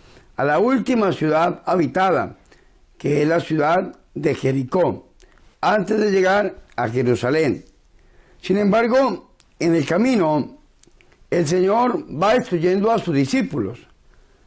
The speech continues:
El Señor los instruye acerca del trato con los mismos apóstoles, los mismos discípulos, con los pequeños,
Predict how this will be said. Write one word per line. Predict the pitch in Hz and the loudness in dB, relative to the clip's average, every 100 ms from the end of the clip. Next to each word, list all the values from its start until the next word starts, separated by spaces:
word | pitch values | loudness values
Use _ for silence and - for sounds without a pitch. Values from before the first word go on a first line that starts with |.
| _ | _
El | - 139 | -4 0
Señor | 139 143 151 | 2 2 2
los | 175 170 | 0 0
instruye | 139 - 156 156 185 175 113 - _ - - - | -2 0 0 2 0 0 -4 -10 _ -20 -20 -8
acerca | 131 123 143 131 180 | -6 -2 -2 0 0
del | 165 131 | 0 0
trato | 139 143 180 | -2 -2 0
con | 160 147 120 - - - _ | 2 2 0 -2 -16 -20 _
los | 131 135 135 120 - - - | 0 0 0 -4 -14 -20 -4
mismos | 143 151 170 170 | 0 2 2 0
apóstoles, | 143 131 147 190 190 170 | -2 -2 0 0 0 0
los | 151 | 2
mismos | 135 147 151 | 2 2 2
discípulos, | 127 185 190 180 185 160 - - - - _ - | 0 0 0 0 0 0 -2 -10 -20 -20 _ -6
con | 131 | -2
los | 131 117 | 0 -2
pequeños, | 123 107 165 202 202 185 165 | -4 -2 0 2 2 0 -2